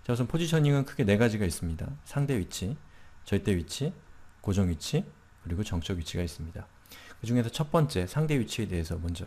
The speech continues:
알아볼게요. 자, 상대 위치는 그 포지션의 값으로, 포지션이라는 속성의 값으로 렐러티브를 지정을 하게 되면, 예, 상대 위치가 됩니다. 요 예제가 있는데요. 예제를 보면서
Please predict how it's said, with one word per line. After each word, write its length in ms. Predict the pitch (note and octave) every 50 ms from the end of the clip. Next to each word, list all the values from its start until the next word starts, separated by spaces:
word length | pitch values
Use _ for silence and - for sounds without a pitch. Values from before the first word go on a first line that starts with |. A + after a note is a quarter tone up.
| -
알아볼게요. 480 | - - F#2+ E2 D#2+ - - - F#2 - - - - - - - - - - -
자, 60 | - A2
상대 240 | C3 D#3 E3 F3
위치는 640 | E3 D#3+ D#3 - D#3 D3+ D3+ D3+ D3+ D3 D3 C#3 - - - - - - - - -
그 220 | - B2 A#2+ A#2+
포지션의 420 | A#2+ - - - - - F3 E3 D#3
값으로, 560 | - B2+ - - - G#2 C3 B2+ F2+ D#2+ E2 - - - - - - -
포지션이라는 420 | - - D#3+ D3+ - E3 D#3 C#3+ C3+
속성의 540 | - D#3+ C#3+ - - F3 D#3 D3+ C#3+ C3+ -
값으로 520 | - G2+ - - - F#2 F2+ F2 B2 - - - - - - - -
렐러티브를 640 | - G#2+ A#2 C3+ D#3 D3+ D#3 - D#3 C3+ C3 B2 A#2
지정을 320 | - - - G#2+ G#2+ G#2+
하게 160 | A2+ A#2 G#2+ A2
되면, 400 | - F#2+ F2 F#2 A#2 C#3 G3 G#3 - - - - - -
예, 60 | E2+
상대 380 | D#2 - A#2+ C3+ C3 C3 A#2
위치가 400 | F#2 F2+ E2 - - - F#2+ A2
됩니다. 400 | A2 F#2+ E2 D#2+ D#2+ - - F#2+ - - - - - - - - -
요 60 | A2
예제가 300 | G2 F#2+ G#2 C3 B2 A#2+
있는데요. 440 | G#2 F#2 F2+ E2+ D#2+ F#2 A2 B2 A2 - - - - - - - -
예제를 280 | G2+ G2+ A2+ C3+ B2
보면서 500 | A2 - - F#2+ F#2 F2 E2+ E2 D2+ -